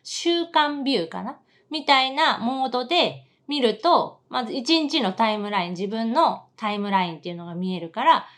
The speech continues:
そこで、まあ、何にも入ってないところが作業ができる時間、仕事ができる時間になるから、そこに、まあ、詰めていく作業をする。で、以前はApple標準のあのリマインダーアプリ、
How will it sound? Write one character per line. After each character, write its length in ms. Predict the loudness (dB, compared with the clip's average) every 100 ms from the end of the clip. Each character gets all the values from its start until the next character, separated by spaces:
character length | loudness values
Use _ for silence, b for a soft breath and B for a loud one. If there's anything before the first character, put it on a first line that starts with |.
| B
そ 140 | -10 -2
こ 140 | -2
で、 400 | 2 0 0 -6 -6
ま 80 |
あ、 40 | 2
何 200 | 4 4
に 80 | 4
も 80 |
入 240 | 4 4 2
っ 40 |
て 120 | 0
な 160 | 0 0
い 100 | 0
と 100 | -2
こ 120 | 0
ろ 140 | 0 0
が 320 | 0 -2 -6
作 300 | 2 6 6
業 120 | 6
が 120 | 2 0
で 120 | -2
き 140 | 0
る 140 | -2 -2
時 180 | -8
間、 220 | -6 -6 -4
仕 160 | -2
事 240 | 0 0 0
が 120 | 0
で 120 | -2
き 140 | -2
る 120 | -2 -4
時 160 | -8
間 240 | -6 -4 -4
に 140 | -8
な 120 | -8
る 120 | -8
か 160 | -6 4
ら、 240 | 4 4 B _
そ 160 | -8 -2
こ 160 | 0
に、 360 | 2 0 -2 _
ま 100 | -6
あ、 20 | -6
詰 220 | 0 2
め 140 | 2
て 140 | 2 -4
い 100 | -4
く 100 | -6
作 280 | -4 -4
業 100 | -2
を 140 | 0 0
す 200 | -2 -6
る。 220 | -6 -12 _ _ _ _ -2
で、 200 | 2 2
以 60 |
前 260 | 4 2 4
は 440 | 4 4 2 -6 _ _ _
Apple 420 | 4 6 0 0
標 280 | 2 2 4
準 240 | 2 2
の 100 | 2
あ 60 | 2
の 120 | 2
リ 120 | 0
マ 180 | 4 4
イ 160 | 4 6
ン 20 |
ダ 80 | 10
ー 40 | 10 8
ア 60 |
プ 160 | 4 -2
リ、 180 | -6